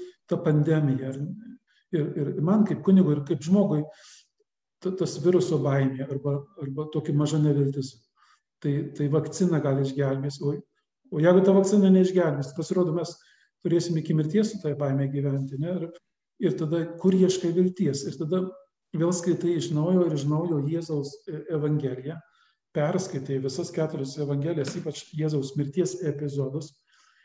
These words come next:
perskaitai juos ir tenai didžiulė viltis likus. Ten nėra, nėra depresijos, ten yra atleidimas, gailestingumas, visuotinė meilė. E, ant, ant kryžiaus, e,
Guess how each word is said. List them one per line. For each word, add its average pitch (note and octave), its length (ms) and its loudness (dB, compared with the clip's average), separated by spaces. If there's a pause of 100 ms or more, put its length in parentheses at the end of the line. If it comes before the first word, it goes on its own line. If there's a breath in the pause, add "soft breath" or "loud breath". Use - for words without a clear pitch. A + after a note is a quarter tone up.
(920 soft breath)
perskaitai D#3+ 560 -2
juos D3 320 0
ir D#3 160 -4
tenai D#3 340 -2
didžiulė A#3 400 -4
viltis G3 400 -2
likus. - 340 -16
Ten D#3+ 200 -4
nėra, F3+ 220 -4 (140)
nėra E3+ 280 -8
depresijos, - 640 -12
ten E3+ 240 -8
yra F3 240 -4 (1000 loud breath)
atleidimas, D#3 760 -2
gailestingumas, D3+ 1080 -4
visuotinė E3+ 680 -6
meilė. A#2+ 480 -8 (800)
E, G#3 80 -10 (140)
ant, C#3 280 -10
ant C#3+ 160 -2
kryžiaus, F#3 640 0
e, F#3 220 -8